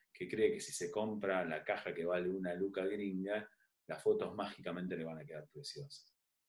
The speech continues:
Por favor, por favor, ¿cómo podés creer esas cosas?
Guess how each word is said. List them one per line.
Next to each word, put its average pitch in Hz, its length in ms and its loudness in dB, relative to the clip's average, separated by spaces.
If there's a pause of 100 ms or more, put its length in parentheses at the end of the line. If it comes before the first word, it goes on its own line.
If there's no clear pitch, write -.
(180)
Por 76 300 0
favor, 76 720 -4 (1000)
por 110 240 8
favor, 82 800 0
¿cómo 110 300 0
podés 85 280 2
creer 87 280 2
esas 82 320 0
cosas? 80 440 -4